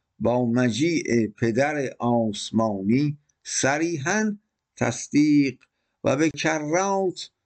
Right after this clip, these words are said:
اعلام فرموده است. سقوط قهرآمیز بعضی از این سلاطین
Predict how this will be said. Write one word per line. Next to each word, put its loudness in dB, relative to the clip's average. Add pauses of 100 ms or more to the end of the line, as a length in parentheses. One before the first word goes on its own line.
(880)
اعلام 0 (160)
فرموده -2
است. -16 (520)
سقوط 2 (520)
قهرآمیز 0
بعضی 0
از -2
این 4
سلاطین 0